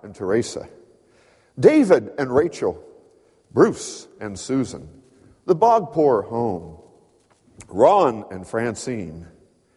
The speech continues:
Hugh and Martine. Tim and Barb. Tracy and Joy. Chuck and Barb. David and Julia. John and Sandy.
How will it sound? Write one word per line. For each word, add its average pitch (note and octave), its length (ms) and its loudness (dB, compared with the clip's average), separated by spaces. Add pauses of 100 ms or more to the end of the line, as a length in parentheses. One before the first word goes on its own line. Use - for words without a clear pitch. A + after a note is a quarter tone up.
Hugh F3+ 500 0 (320)
and A2 160 -10
Martine. C3 800 -8 (640)
Tim A2 580 0 (360)
and G2+ 180 -12
Barb. G#2 480 0 (440)
Tracy D#3 540 0 (180)
and F2 180 -10
Joy. G2+ 480 -2 (800)
Chuck - 500 4
and D3 200 -6
Barb. C3 500 0 (760)
David B2 540 2 (600)
and E2+ 180 -14
Julia. F#2+ 500 -2 (1080)
John G2 560 -2 (840)
and E2 220 -10
Sandy. F#2+ 600 -8